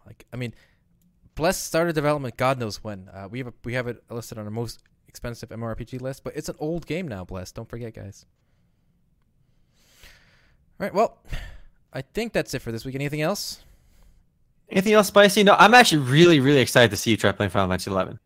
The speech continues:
Speaker 2: Like, it, it's, it's really, I got to, I'm, I'm, I'm level, like, uh, seventeen in Final Fantasy eleven right now,
Speaker 1: What?
Speaker 2: right? But I, I played some Final Fantasy eleven, and I had, I had a good time 'cause my buddy Chaos was showing me around. It's e-, it's near impossible to play that game without somebody telling you, like, okay,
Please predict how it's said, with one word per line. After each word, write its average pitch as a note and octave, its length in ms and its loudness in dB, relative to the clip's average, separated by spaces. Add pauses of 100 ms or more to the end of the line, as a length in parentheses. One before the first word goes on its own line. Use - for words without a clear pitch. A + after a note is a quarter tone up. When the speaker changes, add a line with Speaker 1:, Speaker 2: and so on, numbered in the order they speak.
Speaker 2:
Like, G#2+ 220 -2
it, C3+ 220 0
it's, - 180 -2
it's - 240 -2
really, C3 520 4 (360)
I D#3 120 8
got F#3 220 6
to, E3+ 180 6
I'm, E3+ 120 6
I'm, A3 240 8
I'm G#3+ 280 6
level, C#4+ 240 8
like, G#3 280 6
uh, D#3 300 6
seventeen F3 580 0
in G#2+ 60 -2
Final A#2 200 0
Fantasy G#2 200 0
eleven G2+ 220 2
right E2+ 120 -4
now, - 140 0
Speaker 1:
What? E2+ 80 -2
Speaker 2:
right? C3+ 340 0
But D#4 200 -6 (180)
I, C#3+ 200 6
I E3 180 8
played F#3+ 480 6
some D#3+ 120 -8
Final E3 240 6
Fantasy F3 340 0
eleven, D3 480 2 (300)
and D#3+ 100 2
I F3+ 40 8
had, G#3 120 8 (320)
I G#3 60 8
had C4 160 8
a - 20 4
good D4+ 160 0
time G#3 180 10
'cause D3 80 2
my D3 60 6
buddy E3 220 4
Chaos D#3 280 6
was B2+ 80 -2
showing C3+ 220 0
me A2+ 60 -2
around. G2 280 0
It's A2+ 140 -10
e-, G3+ 180 -6 (680)
it's - 180 0
near B3 160 8
impossible F#3 520 6
to - 60 -6
play F3 160 4
that E3 200 2
game D3 140 -2
without C3+ 200 2
somebody C3 280 0
telling C3 280 0
you, A#2+ 60 0
like, G#2+ 140 0
okay, G#2 180 0